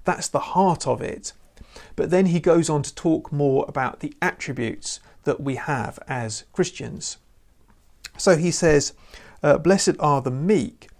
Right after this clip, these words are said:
for they will inherit the earth." Uh, my wife has got a joke that she likes about this, uh, which is, uh, "Blessed are the meek, for they will inherit the earth,"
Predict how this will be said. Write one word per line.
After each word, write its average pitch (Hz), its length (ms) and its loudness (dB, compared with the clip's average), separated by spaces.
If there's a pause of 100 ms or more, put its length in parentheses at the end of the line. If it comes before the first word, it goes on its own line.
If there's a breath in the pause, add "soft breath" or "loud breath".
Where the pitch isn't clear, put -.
(300 soft breath)
for 147 140 -2
they 123 440 4 (200 soft breath)
will 143 240 4
inherit 135 760 -2
the 131 160 -2
earth." 104 440 -2 (1000 soft breath)
Uh, - 100 -4
my 147 160 0
wife 156 340 2
has 139 220 0
got 131 180 0
a 123 60 -2
joke 135 320 0
that - 160 -6
she 147 180 0
likes 131 300 -4
about 123 280 -2
this, - 360 -6 (360 loud breath)
uh, 131 200 -2
which 131 340 -2
is, 131 320 -2 (380 soft breath)
uh, - 120 0
"Blessed 185 280 2
are 147 120 4
the 139 120 -2
meek, 131 380 -4 (180 soft breath)
for 131 120 -6
they 165 160 4
will 151 140 2
inherit 127 360 -2
the 127 140 -2
earth," - 380 -4